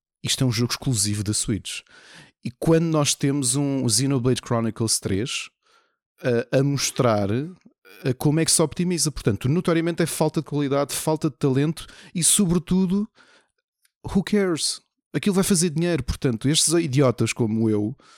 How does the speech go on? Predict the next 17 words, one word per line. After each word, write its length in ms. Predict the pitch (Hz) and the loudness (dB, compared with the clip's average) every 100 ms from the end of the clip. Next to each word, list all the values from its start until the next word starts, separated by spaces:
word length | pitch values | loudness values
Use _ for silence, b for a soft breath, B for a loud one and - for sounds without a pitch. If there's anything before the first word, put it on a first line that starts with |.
| b b 110 | b b -6
vão 140 | 120 | -4
gastar 380 | 127 131 135 120 | -2 -2 0 -2
dinheiro 320 | 113 113 107 | -2 -2 0
e 80 | 123 | 0
é 20 | |
só 180 | 151 185 | 0 0
isso 140 | 180 | 0
que 100 | - | -2
interessa. 460 | 160 165 139 - 120 - | -2 0 0 0 -2 -2
E 100 | 135 | 0
o 60 | |
meu 100 | 170 | 0
problema 440 | - 143 139 151 147 | 0 -2 0 -2 -2
é 80 | |
chegarmos 600 | 113 110 127 135 113 98 | -2 -4 -2 -2 -2 -4
a, 140 | 98 98 | -4 -6
a, 260 | 104 95 | -8 -8